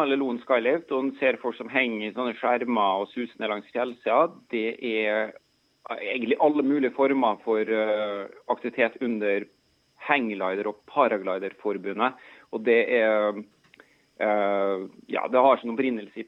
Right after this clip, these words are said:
paragliding, der du flyger av gårde på vinden, og du kan jo fly timevis der oppe. Mens, eh, det vi gjør er jo det at vi hopper og flyr kroppen vår, og så må vi åpne ut skjermen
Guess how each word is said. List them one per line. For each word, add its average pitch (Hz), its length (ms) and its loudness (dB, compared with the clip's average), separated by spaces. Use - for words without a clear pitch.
paragliding, 104 760 0
der 117 200 2
du 107 320 0
flyger 117 320 0
av 104 40 -4
gårde 113 240 4
på 113 120 -4
vinden, 117 400 0
og 92 280 0
du 104 40 -4
kan 110 160 -8
jo 101 80 -10
fly 98 560 -8
timevis 110 600 -6
der - 120 -8
oppe. 113 240 -8
Mens, 123 480 2
eh, 127 360 4
det 135 260 -2
vi 156 220 -6
gjør 175 180 4
er 151 80 6
jo 143 60 4
det 135 100 4
at 123 120 -2
vi 127 120 -2
hopper 120 480 -2
og 113 60 -10
flyr 117 220 0
kroppen 113 360 -2
vår, 160 240 4
og - 80 -2
så 143 80 -4
må 117 120 -2
vi 113 80 -4
åpne 131 400 0
ut - 120 -12
skjermen 98 480 0